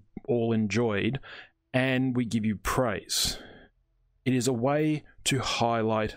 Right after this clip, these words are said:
the smaller streamers. I haven't, I've seen for the longest time now, and it's been one of the biggest crux that I see, and it's something that has not, has been unseen.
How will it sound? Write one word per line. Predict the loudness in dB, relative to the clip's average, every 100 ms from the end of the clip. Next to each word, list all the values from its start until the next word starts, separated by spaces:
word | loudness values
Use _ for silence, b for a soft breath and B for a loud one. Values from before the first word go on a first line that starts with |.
| -2
the | 0
smaller | 2 2 2 2 2
streamers. | 2 0 0 -4 -8 B B B B -2
I | 0
haven't, | 2 0 0
I've | 0 0 0
seen | 0 2 0
for | 0
the | 2
longest | 2 2 2 0 0
time | 2 2 2
now, | 2 0
and | 0
it's | 0
been | 0 2
one | 0
of |
the | 0
biggest | 0 0 0
crux | 0 -2 0 0 -2 -6 B B B _ _ 0
that | 2
I | 2
see, | 2 2 2
and | 2
it's | 2
something | 2 2 2
that | 2
has | 0 2
not, | 2 2 0 -4 -12 -14 B -2
has | 0
been | 2 0 2
unseen. | 2 0 0 -4